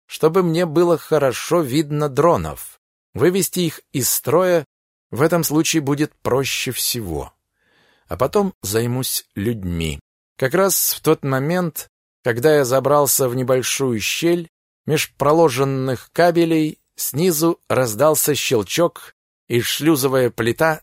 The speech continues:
начала отходить в сторону. Док станции Рекура четыре.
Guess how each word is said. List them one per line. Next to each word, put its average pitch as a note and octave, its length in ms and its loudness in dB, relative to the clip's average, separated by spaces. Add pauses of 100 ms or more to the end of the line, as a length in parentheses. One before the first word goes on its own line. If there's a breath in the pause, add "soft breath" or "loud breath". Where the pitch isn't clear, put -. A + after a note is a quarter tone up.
(160)
начала B2 480 0
отходить A#2+ 460 -4
в - 60 -6
сторону. E2 600 -2 (1120)
Док C3 300 4
станции C#3+ 960 0
Рекура A#2 600 2
четыре. C#2+ 600 -8